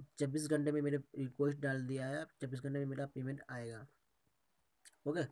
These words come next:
तो बहुत ज़बरदस्त concept है और देख लीजिए, ओके। तो उसको देख लीजिए, मैं फिर से click किया है पे आउट में, अ, सोलह रुपया, सात सौ रुपया मेरा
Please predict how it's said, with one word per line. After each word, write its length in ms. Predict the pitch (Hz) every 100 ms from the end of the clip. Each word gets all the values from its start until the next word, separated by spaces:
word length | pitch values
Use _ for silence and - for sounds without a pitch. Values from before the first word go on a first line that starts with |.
| - _ - _ - - _ - - - - - _ -
तो 60 |
बहुत 240 | 127 139 147
ज़बरदस्त 440 | 143 151 147 143
concept 400 | 147 139 156 143
है 100 | 180
और 320 | - 139 131 123
देख 140 | 143
लीजिए, 400 | 151 147 175 262 156
ओके। 200 | 160 139 - _ _ _ _ -
तो 120 | 143
उसको 460 | 143 160 156 156 151
देख 180 | 147
लीजिए, 320 | 139 143 147 143
मैं 320 | 139 139 135
फिर 220 | - 143
से 160 | 147 147
click 460 | - - 147 143 - _
किया 200 | 151 131
है 260 | 135 156 -
पे 160 | -
आउट 220 | 135 127 123
में, 280 | 131 123
अ, 340 | - 127 123 123
सोलह 220 | - 131
रुपया, 380 | 127 123 131 143
सात 200 | 131 123
सौ 120 | 135
रुपया 260 | 131 135 127
मेरा 380 | 123 127 123